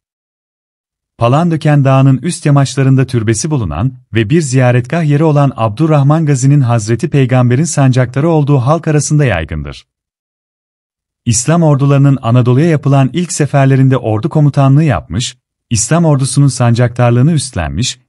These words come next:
ve ashab-ı kiramdan olduğu kabul edilen bir zattır.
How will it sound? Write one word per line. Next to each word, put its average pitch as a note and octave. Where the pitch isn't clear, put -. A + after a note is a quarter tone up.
ve G2
ashab-ı A#2+
kiramdan A#2+
olduğu D3+
kabul D3+
edilen D#3
bir G#2
zattır. D#2